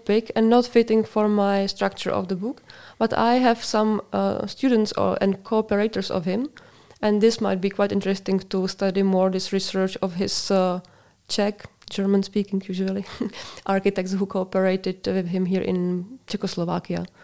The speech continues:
I connected to Loos through his collaborators and students.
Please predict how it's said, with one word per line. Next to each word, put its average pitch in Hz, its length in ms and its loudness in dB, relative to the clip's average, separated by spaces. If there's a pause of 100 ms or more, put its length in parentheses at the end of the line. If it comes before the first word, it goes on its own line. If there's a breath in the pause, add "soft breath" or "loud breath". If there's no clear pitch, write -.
(520 loud breath)
I 220 140 6
connected 214 640 2
to 202 120 -4
Loos 185 600 2 (380)
through 214 400 4
his 196 260 -2
collaborators 180 760 0
and 170 120 -6
students. - 500 -8